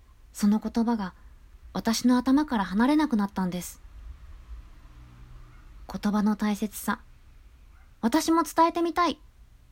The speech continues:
と思い立ち、人の心に響きそうな言葉を集め始めました。自分が感動した言葉、勇気づけられた言葉、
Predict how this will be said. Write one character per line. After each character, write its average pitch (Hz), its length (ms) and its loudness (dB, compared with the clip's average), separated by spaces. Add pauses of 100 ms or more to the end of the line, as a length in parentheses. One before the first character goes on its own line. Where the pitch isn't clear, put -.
(100)
と 208 100 -4
思 185 220 0
い 196 60 -4
立 202 340 -6
ち、 - 40 -20 (800)
人 - 200 0
の 233 120 6
心 240 320 0
に 220 100 2
響 208 240 -2
き - 100 -14
そ 285 140 0
う 294 60 4
な 262 100 4
言 190 260 -6
葉 196 120 0
を 170 120 -4
集 208 100 -4
め 214 100 4
始 226 220 0
め 226 120 4
ま 233 100 2
し 233 80 -10
た。 - 160 -10 (1900)
自 180 140 0
分 220 200 6
が 226 120 2
感 226 240 4
動 233 140 4
し - 80 -6
た 233 100 -4
言 226 240 -4
葉、 220 220 -4 (540)
勇 285 180 8
気 339 140 2
づ 311 100 0
け 330 120 0
ら 339 60 8
れ 311 100 4
た 214 100 -4
言 - 240 -10
葉、 190 180 -4